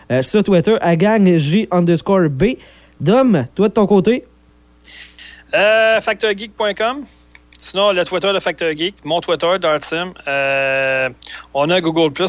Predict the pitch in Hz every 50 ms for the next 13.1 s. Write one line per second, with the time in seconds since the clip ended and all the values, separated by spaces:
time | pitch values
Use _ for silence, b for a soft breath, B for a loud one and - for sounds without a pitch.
0 | - - 147 131 123 - 139 131 127 135 123 120 - 139 135 135 127 120 120 147
1 | 165 - B B B 170 - - 160 - - 156 135 135 139 143 143 143 139 143
2 | 139 131 - 185 185 196 - - 190 185 165 147 185 196 196 175 175 170 165 160
3 | 160 156 156 151 151 147 143 143 139 139 135 135 131 127 - - 135 139 135 -
4 | 165 160 143 170 165 160 151 175 180 - - 156 139 - 160 180 - - - -
5 | - - 127 127 127 127 123 - 156 143 170 160 160 185 180 - - 185 165 160
6 | 156 151 - 175 175 160 151 156 160 160 151 - 156 147 135 156 151 151 147 127
7 | - 151 151 160 - - 156 156 151 147 143 139 135 131 131 131 135 139 147 151
8 | 139 - 165 160 156 156 156 147 139 131 135 139 143 147 151 147 135 127 127 123
9 | 123 123 123 127 127 139 143 147 139 131 131 131 143 143 127 202 233 214 - 196
10 | 170 143 - 165 208 - 175 156 156 156 151 147 143 - 202 196 - - 139 -
11 | - 190 208 - _ _ B B B B B B B B B - 135 180 220 226
12 | - - 170 160 185 190 180 156 165 165 156 147 143 175 170 160 156 147 139 127
13 | - 165